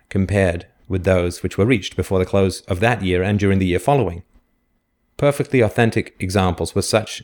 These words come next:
as the following. A pound of bread, nine dollars. Bushel of potatoes, forty dollars. Pound of candles, forty dollars.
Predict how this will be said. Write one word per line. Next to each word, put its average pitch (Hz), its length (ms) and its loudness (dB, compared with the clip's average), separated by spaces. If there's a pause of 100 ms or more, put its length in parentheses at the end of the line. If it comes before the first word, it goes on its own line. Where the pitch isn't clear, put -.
as 95 160 -2
the - 80 -8
following. 87 500 0 (1200)
A - 40 -20
pound 92 260 0
of 78 120 -6
bread, 104 420 0 (520)
nine 98 400 4
dollars. 90 520 0 (920)
Bushel 101 340 0
of - 80 -6
potatoes, 95 520 0
forty 98 360 0
dollars. 85 460 -4
Pound 104 220 2
of 85 100 -6
candles, 92 600 0 (760)
forty 117 400 0
dollars. 85 520 -2